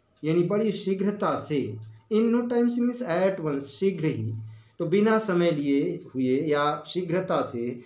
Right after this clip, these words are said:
उसने, ए, calculation कर दिया, गणना कर दिया, अंकों की गणना कर दिया, कितने सही, कितने गलत, कितने अंक मिले, दे दिया।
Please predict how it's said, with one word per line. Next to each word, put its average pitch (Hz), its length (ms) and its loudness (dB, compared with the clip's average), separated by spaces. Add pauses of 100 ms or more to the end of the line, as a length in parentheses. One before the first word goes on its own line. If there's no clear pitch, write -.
(320)
उसने, 160 360 -2 (1000)
ए, 131 400 0
calculation 180 640 0
कर 196 200 -6
दिया, 170 360 -8 (460)
गणना 160 480 0
कर 196 200 -2
दिया, 175 280 -2 (380)
अंकों 185 440 0
की 220 160 -4
गणना 202 340 0
कर 190 200 -2
दिया, 180 260 -2
कितने 160 460 -4
सही, 151 280 -2
कितने 143 400 -2
गलत, 139 440 -4
कितने 135 300 -6
अंक 131 220 -4
मिले, 123 260 -4
दे 120 160 -6
दिया। 123 300 -10